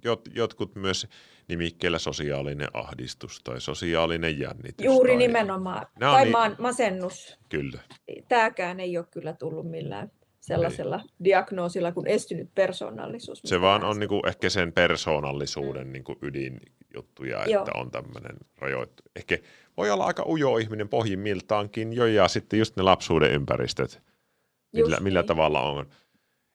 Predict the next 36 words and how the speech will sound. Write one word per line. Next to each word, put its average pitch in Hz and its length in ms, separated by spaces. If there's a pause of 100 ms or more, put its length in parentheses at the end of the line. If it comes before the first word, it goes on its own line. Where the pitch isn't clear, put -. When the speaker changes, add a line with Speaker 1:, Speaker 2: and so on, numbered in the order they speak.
(100)
Speaker 1:
On, 135 220
ja 131 120
sit - 220
ehkä 160 200
semmonen, 156 500 (540)
mä 165 100
oon 143 80
huomannut 110 320
semmosen 104 380 (380)
yhtälön 80 640
ite 71 380 (300)
jossain 78 420
vaiheessa, 78 160
että - 60
jos 92 120
on 95 160
ollut 101 200
aika 120 200
narsistiset 90 720 (140)
vanhemmat, 73 640
var-, 87 200
tosi 107 280
Speaker 2:
Mm. 76 40
Speaker 1:
voimakkaasti, 64 800
niin 67 140
sitten - 300
voi 73 160
olla, 65 100
että - 120
se 80 60
lapsi 85 400
on - 80
tullut 64 200
semmoiseksi 69 420
pelkääväksi, 60 800
semmoiseksi - 640